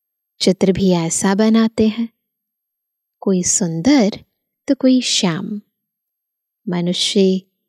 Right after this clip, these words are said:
समझते नहीं कि यह हो कैसे सकता है, है ना? एक ही आत्मा कैसे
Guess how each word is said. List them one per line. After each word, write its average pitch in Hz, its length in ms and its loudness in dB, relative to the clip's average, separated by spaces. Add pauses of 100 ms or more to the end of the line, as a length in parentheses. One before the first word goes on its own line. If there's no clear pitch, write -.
(120)
समझते 185 680 0
नहीं 233 340 2 (600)
कि 233 80 0
यह 262 280 4 (600)
हो 277 140 4
कैसे 240 380 0
सकता - 400 -4
है, 190 260 -2 (1040)
है 175 60 -6
ना? 220 200 -4 (180)
एक 190 260 2
ही 202 140 2
आत्मा 190 460 -2
कैसे 214 540 0